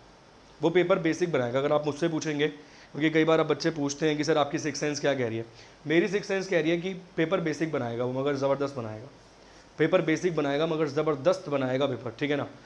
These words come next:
तो मतलब वही खोदा पहाड़ निकला चूहा वाली बात ज़रूर होगी, मगर वो चूहा ऐसा होगा जो खोद डालेगा ज़मीन को दोबारा से, ठीक है? इस प्रकार का पेपर आप एक्सपेक्ट कर सकते हैं,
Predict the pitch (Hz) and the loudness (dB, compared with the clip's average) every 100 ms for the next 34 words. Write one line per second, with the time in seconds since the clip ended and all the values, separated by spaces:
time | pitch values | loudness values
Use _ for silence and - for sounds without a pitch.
0 | - - 143 147 156 170 - - - - | -20 -10 -4 0 0 0 -6 -20 -20 -20
1 | - - - 135 156 170 - 151 160 180 | -20 -20 -12 0 2 2 0 -2 2 2
2 | 170 147 160 156 143 160 165 156 147 156 | 4 4 2 0 -2 -2 -2 -2 0 2
3 | 151 151 143 139 143 143 127 147 170 - | 0 2 2 4 2 2 0 0 -2 -6
4 | - - 143 170 196 202 165 175 180 165 | -20 -4 0 4 4 4 4 6 6 4
5 | 175 156 147 165 170 170 185 - - - | 2 0 0 0 2 0 0 -6 -20 -20
6 | - - 190 196 156 135 147 175 143 135 | -12 0 2 2 -2 -2 0 0 0 -2
7 | 147 143 165 156 131 123 127 127 113 - | -2 -2 -2 -2 -2 0 -2 -4 -12 -10
8 | - 135 135 - - - - 175 175 180 | -6 -2 -2 -4 -18 -8 0 2 4 4
9 | 160 156 160 151 151 147 147 135 - 143 | 4 4 2 2 2 2 2 -2 -4 0
10 | 147 135 139 143 165 | 0 0 -4 -4 -4